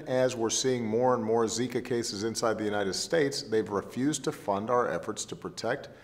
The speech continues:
women and children by fighting Zika in a serious way. Second, they still need to provide resources to help the people of Louisiana recover from last month's terrible floods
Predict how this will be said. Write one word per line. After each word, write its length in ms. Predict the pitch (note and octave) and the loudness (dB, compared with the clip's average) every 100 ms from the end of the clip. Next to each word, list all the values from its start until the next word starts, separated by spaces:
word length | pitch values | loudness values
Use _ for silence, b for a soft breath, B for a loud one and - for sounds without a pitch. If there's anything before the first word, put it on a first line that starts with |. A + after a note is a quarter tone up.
| B B - | B B -6
women 320 | G2 G#2 B2+ | -4 -2 -2
and 160 | C#3+ | -2
children 440 | - - D#2+ F#2 A2+ | -2 -2 -2 -4 -2
by 120 | F#2 | -4
fighting 440 | - - G2+ A#2+ | -2 -2 0 -2
Zika 460 | A2 G2 G2 A#2 B2+ A#2 | -4 -6 -4 -6 -6 -8
in 80 | |
a 60 | A2 | -6
serious 480 | - F2 F2 G#2 - | -4 -2 -2 -2 -2
way. 240 | F3+ C#3+ - - - - - - b b b b b b b - | -2 -4 -8 -20 -20 -20 -20 -20 b b b b b b b -16
Second, 480 | - F3+ D#3+ - - - - - - - - - | 0 2 2 0 -6 -18 -20 -20 -20 -20 -14 0
they 100 | B2+ | 2
still 360 | - - G3+ | 2 2 2
need 180 | D#3 B2 | 4 2
to 40 | - | 0
provide 360 | A#2 A2 A#2 | 2 4 4
resources 560 | G#2+ B2 B2 B2 A#2 A2 | 4 0 2 0 -2 -4
to 100 | G#2 | 0
help 220 | A#2+ A#2+ | 0 0
the 40 | |
people 320 | A2+ B2 B2 B2+ | -2 -4 -2 -2
of 120 | A2+ | 0
Louisiana 600 | A#2+ A#2+ A#2+ C#3 B2+ - | -2 0 0 -2 -2 -4
recover 420 | - A2+ - A#2+ A#2 | -8 -6 -2 0 0
from 220 | A2+ G2+ | -4 -2
last 300 | G#2+ G#2+ - | 0 0 -2
month's 240 | G#2 G2+ - | -4 -4 -10
terrible 380 | - C3+ B2+ A#2+ | -4 -2 0 -2
floods 460 | - B2+ F#2+ - | 0 0 0 -2